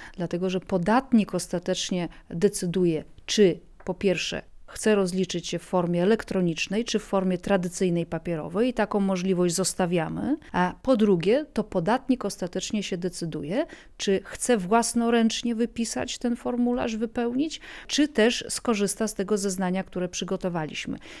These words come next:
Więc szanując ten wybór podatnika, jednocześnie staramy się dostarczyć wszelkich narzędzi, aby oszczędzać jego czas.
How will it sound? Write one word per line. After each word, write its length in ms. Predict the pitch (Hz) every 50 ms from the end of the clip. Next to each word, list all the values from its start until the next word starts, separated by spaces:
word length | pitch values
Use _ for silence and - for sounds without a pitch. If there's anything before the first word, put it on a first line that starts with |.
| - - -
Więc 240 | 185 196 190 - -
szanując 540 | - - 233 214 226 262 277 269 240 220 202
ten 180 | - 202 190 190
wybór 360 | 180 226 196 190 196 180 -
podatnika, 720 | - 190 170 170 160 - 175 165 156 - - 170 - 349 - - - - - - - 185
jednocześnie 800 | 180 269 294 247 247 240 220 - - 180 165 - - 240 277 285
staramy 480 | - - - 233 214 180 170 180 196
się 160 | 196 - 240
dostarczyć 680 | 208 185 220 208 - - - 233 226 226 - 233 220 - -
wszelkich 460 | - - - 359 349 - - - -
narzędzi, 480 | 208 185 175 170 165 160 165 156 190 220
aby 280 | - 220 202 220 247
oszczędzać 600 | 247 240 - - 220 208 208 190 226 214 - -
jego 340 | 202 180 165 165 180 180 185 - - - - - -
czas. 420 | - 180 165 - - - - -